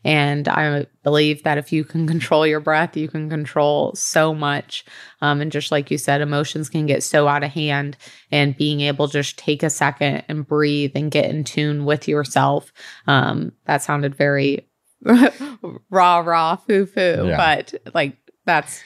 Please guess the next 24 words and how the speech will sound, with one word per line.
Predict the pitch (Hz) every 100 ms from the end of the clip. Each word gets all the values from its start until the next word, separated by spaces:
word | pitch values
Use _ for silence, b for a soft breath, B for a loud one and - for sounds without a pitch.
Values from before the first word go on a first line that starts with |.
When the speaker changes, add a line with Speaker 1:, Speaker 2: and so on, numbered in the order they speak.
| -
Speaker 1:
that's | 170 -
what | 170
it | 143 151
is. | - - 233
Speaker 2:
I, | 110
I | -
mean, | 120
I | 110
just | 123 127
believe | 110 107 110
to | - 107
my | 87
core | - 113 113 98
that | 82 82 - -
the |
most | 95 95 101 98
intense | 78 - 101 82 -
moments, | 95 92 80 -
if |
you | 87
can | 78 85
control | 85 78 98 90
your | 80
breathing, | 80 92 90 78 71